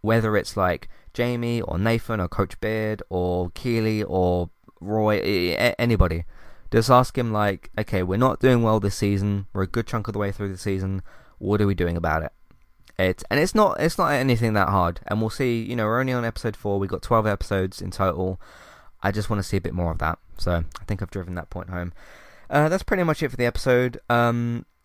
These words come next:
really good end to the episode as well. I really did like the sort of, you know, them coming out into the street and dancing and singing. That was, that was a very good end. Again, a bit strange for episode four. <laughs> Felt like a season finale kind of ending. But, um, but yeah,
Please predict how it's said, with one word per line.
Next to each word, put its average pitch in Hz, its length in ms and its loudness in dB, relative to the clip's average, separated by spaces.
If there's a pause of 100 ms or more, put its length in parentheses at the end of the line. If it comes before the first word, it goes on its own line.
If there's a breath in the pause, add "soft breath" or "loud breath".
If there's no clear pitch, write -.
really 139 300 4
good 113 160 0
end 107 180 0
to 104 60 -6
the 104 100 0
episode 107 340 0
as 101 60 -4
well. 98 160 0
I 98 40 2
really 101 200 0
did 95 220 -2
like 95 240 2
the 90 60 -12
sort - 220 -6
of, 92 140 -4
you 98 60 -2
know, 92 180 -2
them 95 200 -4
coming 98 220 -6
out 92 120 -4
into 98 160 -8
the 95 100 -6
street 95 460 -2
and 90 160 -2
dancing 87 440 -2
and 90 140 0
singing. 90 380 -2
That 90 180 -2
was, 90 220 -2
that 113 140 0
was 101 120 -2
a 101 40 -2
very 92 260 0
good 87 160 -2
end. 85 320 -2
Again, 120 260 2
a 104 60 -2
bit - 160 0
strange 147 320 2
for 135 80 4
episode 131 340 2
four. 120 460 4
<laughs> - 80 -20
Felt 113 300 2
like 123 160 2
a 110 40 2
season 117 400 0
finale 104 460 4
kind 110 200 2
of 107 120 0
ending. 110 340 2 (540 loud breath)
But, 101 400 0
um, 98 500 -2 (640)
but - 200 -4
yeah, 90 320 0